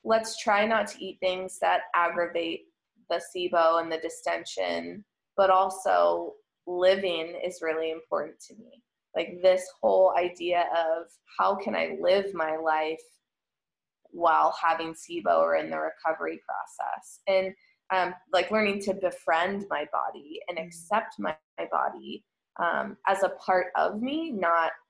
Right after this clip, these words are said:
Speaker 1: that it's working against me. I think a big turning point for me, and I remember this as well so vividly, was I was talking to Kathy,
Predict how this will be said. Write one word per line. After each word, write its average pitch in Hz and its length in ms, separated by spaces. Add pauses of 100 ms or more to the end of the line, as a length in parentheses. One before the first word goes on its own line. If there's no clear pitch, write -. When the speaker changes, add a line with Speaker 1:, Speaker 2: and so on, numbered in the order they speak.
Speaker 1:
that 175 160
it's 175 180
working 170 360
against 151 480
me. - 260
I 202 100
think 180 240 (180)
a 185 80
big 180 360
turning 175 300
point 185 380
for 196 100
me, 170 420 (140)
and 175 140
I 175 100
remember 175 580
this - 240
as 196 140
well 226 260
so 180 260
vividly, 170 600 (680)
was 170 300 (140)
I 175 80
was 180 160
talking 175 300
to 165 80
Kathy, 170 720